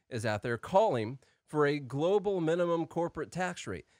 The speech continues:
Now, what's really interesting is, why would you need, if tax rates don't affect people moving around, if people don't leave to escape taxes, if it doesn't affect people's economic decisions or where they live or where they base their corporations,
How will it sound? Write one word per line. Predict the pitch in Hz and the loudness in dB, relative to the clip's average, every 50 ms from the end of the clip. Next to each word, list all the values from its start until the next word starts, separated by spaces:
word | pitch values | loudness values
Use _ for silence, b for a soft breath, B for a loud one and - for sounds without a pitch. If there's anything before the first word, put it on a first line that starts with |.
| b b b | b b b
Now, | 156 160 165 | -2 0 2
what's | 165 160 156 - | 2 0 -2 -2
really | - 208 214 208 214 | -4 -2 -2 0 0
interesting | 220 226 220 196 180 - - 175 165 | 0 0 0 -2 -2 -2 -2 -2 -2
is, | 160 143 135 | -2 -4 -2
why | 135 170 190 226 247 | -2 -2 -2 -2 -2
would | 262 233 156 151 | -4 -6 -6 -4
you | 156 | -4
need, | 160 160 165 - | -2 -4 -4 -4
if | - 156 - | -6 -8 -6
tax | - 185 185 214 262 269 - - | -4 -4 -2 -2 -4 -6 -8 -6
rates | 208 202 196 - - | -4 -4 -4 -6 -6
don't | 139 135 143 156 151 | -4 -2 -2 0 -2
affect | 135 120 - - 151 151 143 - - | -4 -6 -4 -4 -4 -4 -4 -10 -10
people | - 139 135 - 135 123 117 | -8 -8 -6 -4 -4 -4 -2
moving | 107 113 120 127 120 117 110 | -2 -2 -2 -2 -2 -4 -4
around, | 107 101 101 110 120 107 85 82 90 113 160 _ _ _ _ _ _ _ _ _ _ _ _ _ _ | -4 -2 -2 -2 -4 -4 -6 -6 -10 -10 -12 _ _ _ _ _ _ _ _ _ _ _ _ _ _
if | 147 151 147 - _ | -6 -6 -6 -6 _
people | - - 196 196 190 190 185 | -8 -8 -8 -6 -4 -4 -4
don't | 165 139 160 160 160 151 - 123 | 0 0 2 2 2 0 -2 -4
leave | 127 139 147 135 123 127 131 131 | -4 -2 -2 -2 -2 -4 -6 -6
to | - 139 120 | -6 -6 -6
escape | 113 - - - 135 120 117 - _ | -6 -6 -4 -4 -2 -2 -2 -6 _
taxes, | - 110 110 107 104 - - - 110 120 123 | 0 2 2 2 2 -2 -6 -8 -8 -6 -6
if | 135 117 139 | -6 -4 -4
it | 135 123 | -4 2
doesn't | 117 147 170 180 185 170 147 - | 2 2 2 2 0 -4 -4 -4
affect | 127 - - - 131 131 - - | -8 -8 -2 -2 -2 -2 -2 -4
people's | - 143 135 - 123 117 104 | -6 -6 -4 -4 -6 -6 -2
economic | 117 110 107 - 113 110 110 113 110 107 98 _ | -4 -4 -2 -2 -2 0 0 0 -2 -4 -8 _
decisions | - 101 - - 104 101 98 107 110 117 139 131 120 | -10 -10 -8 -6 -6 -6 -4 -4 -6 -6 -6 -6 -6
or | 110 104 | -6 -6
where | 104 101 117 120 127 123 | -4 -2 -2 0 0 0
they | 117 113 | -2 -2
live | 110 104 110 104 104 117 131 | -2 -2 -2 -2 -2 -2 -2
or | 131 117 | -4 -4
where | 101 107 117 127 | -2 -2 -4 -2
they | 127 117 113 | -2 -4 -4
base | 104 110 107 101 - | -2 -4 -4 -4 -6
their | - 107 | -10 -10
corporations, | - - 101 90 - - 87 87 85 - - 117 135 170 - - | -6 -4 -4 -4 -4 -6 -6 -6 -6 -6 -6 -8 -8 -8 -12 -20